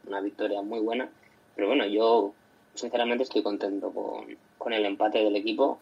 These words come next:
Eh, jugaron muy bien. Y es lo que has dicho, eh, otra portería más a hacer contra el campeón de liga y contra seguramente el favorito o el segundo máximo favorito para llevarse esta liga.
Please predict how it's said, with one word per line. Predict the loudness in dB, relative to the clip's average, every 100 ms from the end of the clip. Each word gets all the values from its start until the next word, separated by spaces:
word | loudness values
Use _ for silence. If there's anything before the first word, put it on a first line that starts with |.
| -10
Eh, | -10 -10
jugaron | -12 -4 0 2 0
muy | 0 2
bien. | 4 2 0 -8 _ _ _ _ _ _ _ -4
Y | 0
es | 2
lo | 4
que | 2
has | 2
dicho, | 2 0 -2
eh, | -2 -8 -10 -8
otra | -4 0
portería | 0 2 2 2
más | 0
a | -2
hacer | 0 2
contra | 2 4 4
el | 4
campeón | 2 -2 0 0
de | 0
liga | 2 2 2
y | 2
contra | -2 -2 -2 -2 -6 -8
seguramente | -4 -4 -2 0
el | 0 0 -6 -14 _ _ _ _ _ _ _ -2
favorito | 2 2 2 4 4
o | 6 4
el | 0
segundo | 0 -2 -2 -2
máximo | -4 -4 -4 -4
favorito | -2 -2 -2 2
para | 2 2
llevarse | -2 -4 -4
esta | -8 -6
liga. | -4 -6